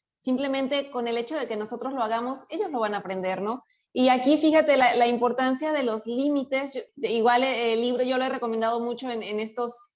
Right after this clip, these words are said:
en los episodios que, que ya hemos grabado, el libro de doce reglas para vivir de Jordan Peter-, Peterson, y él dice en uno de sus, eh, capítulos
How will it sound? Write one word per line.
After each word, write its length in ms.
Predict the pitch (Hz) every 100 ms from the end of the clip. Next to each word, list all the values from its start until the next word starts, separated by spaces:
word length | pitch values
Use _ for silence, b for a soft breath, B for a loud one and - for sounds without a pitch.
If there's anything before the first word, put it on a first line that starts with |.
| _ _
en 160 | 240 247
los 120 | 240
episodios 560 | 247 233 240 262 269 277
que, 300 | 262 233 190
que 100 | 226
ya 160 | 226 233
hemos 220 | 247 254
grabado, 400 | 240 226 233 254
el 100 | 254
libro 260 | 240 233 240
de 140 | 233
doce 320 | 233 233 254
reglas 340 | 233 233 233 247
para 220 | 214 202
vivir 420 | 202 233 294 311 _ _ -
de 420 | 214 247 254 240
Jordan 440 | 254 247 247 247 240
Peter-, 440 | 240 233 247 247 254
Peterson, 500 | 247 262 277 277 -
y 160 | 254 269
él 160 | 277
dice 260 | 302 311 311
en 140 | 269
uno 160 | 262 254
de 100 | 269
sus, 240 | 262 233
eh, 400 | 233 208 202 196 226
capítulos 580 | 220 269 262 247 277